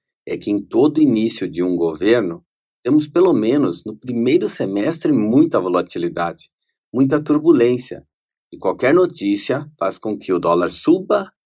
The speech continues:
e a bolsa caia, ou que o dólar caia e a bolsa se valorize. No seu caso, como é para uma viagem que está prevista, que irá acontecer em junho, acompanhe a variação do dólar e vá comprando aos poucos.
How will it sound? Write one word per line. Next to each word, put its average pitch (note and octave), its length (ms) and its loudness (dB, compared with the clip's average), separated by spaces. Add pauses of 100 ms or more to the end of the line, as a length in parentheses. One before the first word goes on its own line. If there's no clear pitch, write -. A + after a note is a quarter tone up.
e - 60 -12
a F#2+ 60 -4
bolsa F#2 420 -4
caia, E2 500 -4 (380)
ou D3+ 180 6
que C3+ 140 -2
o C3+ 60 2
dólar G2+ 420 0
caia D3+ 560 0 (100)
e C3+ 80 -6
a C#3+ 80 0
bolsa G2 440 -4
se F2+ 160 -8
valorize. F#2 640 -2 (680)
No F2+ 80 -6
seu C#3+ 180 2
caso, - 520 -6
como G2 260 -4
é G2+ 80 0
para G2+ 220 0
uma G2+ 180 2
viagem F2 460 -2
que G2+ 120 -10
está A#2+ 400 -2
prevista, - 800 -6 (420)
que G#2+ 160 -4
irá A2 240 2
acontecer G2 680 -4
em F2 140 -4
junho, A2 480 2 (420)
acompanhe D#3 640 0
a E3+ 60 2
variação C#3+ 500 0
do C#3+ 100 0
dólar D3 480 2 (120)
e D3+ 80 -2
vá D3 200 0
comprando D3+ 640 -2
aos D3+ 120 0
poucos. - 580 2